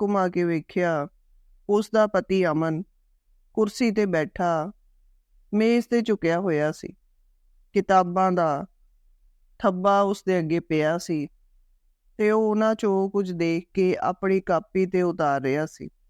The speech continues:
ਟੇਬਲ ਲੈਂਪ ਦੀ ਰੋਸ਼ਨੀ 'ਚ ਉਸ ਦੀਆਂ ਅੱਖਾਂ ਤੇ ਚੜੀਆਂ ਐਨਕਾਂ ਦੇ ਸ਼ੀਸ਼ੇ ਚਮਕ ਰਹੇ ਸਨ ਤੇ ਉਹ ਕਈ ਵਾਰੀ ਟਿਚ ਟਿਚ ਕਰਕੇ ਸਿਰ ਹਿਲਾਉਂਦਾ ਤੇ ਮੁੜ ਫਿਰ ਲਿਖਣ ਲੱਗ ਪੈਂਦਾ।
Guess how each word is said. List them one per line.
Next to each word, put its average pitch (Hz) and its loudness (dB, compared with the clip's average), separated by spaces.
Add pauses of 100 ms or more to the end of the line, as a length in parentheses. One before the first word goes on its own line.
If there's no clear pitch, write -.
(1500)
ਟੇਬਲ 214 2
ਲੈਂਪ 226 0
ਦੀ 226 2
ਰੋਸ਼ਨੀ 196 -2
'ਚ - -18 (500)
ਉਸ 190 -2
ਦੀਆਂ 202 0
ਅੱਖਾਂ 180 -4 (840)
ਤੇ 220 2
ਚੜੀਆਂ 214 0
ਐਨਕਾਂ 202 0
ਦੇ 202 0
ਸ਼ੀਸ਼ੇ 190 -2
ਚਮਕ 160 -2
ਰਹੇ 139 -4
ਸਨ - -14 (1080)
ਤੇ 226 2
ਉਹ 208 0
ਕਈ 226 2
ਵਾਰੀ 214 2
ਟਿਚ - -2
ਟਿਚ 202 -4
ਕਰਕੇ 180 -2 (840)
ਸਿਰ 226 0
ਹਿਲਾਉਂਦਾ 175 0 (280)
ਤੇ 196 2
ਮੁੜ 208 2
ਫਿਰ 190 0
ਲਿਖਣ 175 0
ਲੱਗ 156 0
ਪੈਂਦਾ। 135 -6